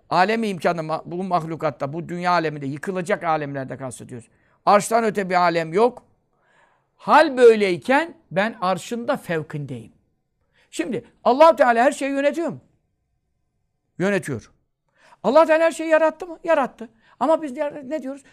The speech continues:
"Göğü gökleri, yerleri yaratan. Ey arşı yaratan." diyoruz. Hiç diyor muyuz? "Haşa, kelpleri, hınzırları yaratan Allah'ım." diye.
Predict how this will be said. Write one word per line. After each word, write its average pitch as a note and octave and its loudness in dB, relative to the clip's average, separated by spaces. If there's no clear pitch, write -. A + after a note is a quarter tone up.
"Göğü G#3+ -4
gökleri, E3+ -16
yerleri D3+ -20
yaratan. - -20
Ey A#3+ -4
arşı D3+ -12
yaratan." B2+ -14
diyoruz. A#2+ -20
Hiç D4 -12
diyor F4+ -8
muyuz? F#3 -10
"Haşa, F3 -8
kelpleri, F#3+ -6
hınzırları D3+ -12
yaratan C3 -10
Allah'ım." A#2+ -14
diye. - -20